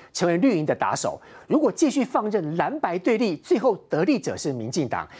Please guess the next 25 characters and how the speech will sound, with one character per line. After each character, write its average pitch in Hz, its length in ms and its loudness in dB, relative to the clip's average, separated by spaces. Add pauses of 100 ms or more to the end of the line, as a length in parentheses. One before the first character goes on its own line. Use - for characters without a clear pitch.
(240)
所 - 180 0
以 277 80 0
现 294 160 2
在 277 100 0
在 247 40 -2
新 277 360 0
竹 175 160 -4
有 123 120 0
一 - 20 2
个 - 100 -8
很 117 160 -4
大 131 140 -2
的 131 80 -8
氛 147 360 -2
围， 190 120 0
就 135 160 -2
是 113 320 -2 (380)
蓝 120 240 0
白 107 240 -2
桥， 76 600 -4 (400)
重 233 200 0
点 104 120 -6
是 - 140 -6
要 123 100 2
让 120 240 -4